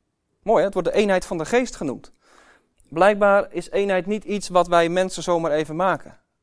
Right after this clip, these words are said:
Maar is de Heilige Geest daarvoor nodig om die eenheid te bewerkstelligen in ons midden?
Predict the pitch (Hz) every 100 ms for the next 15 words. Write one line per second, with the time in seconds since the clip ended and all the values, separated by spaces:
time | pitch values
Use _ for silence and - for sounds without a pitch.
0 | _ _ 143 139 - 147 - 139 135 127
1 | - 196 208 165 143 135 147 190 208 _
2 | _ _ _ - 165 170 - 170 170 147
3 | 143 143 - _ _ _ 135 131 175 202
4 | - 147 135 127 - - - -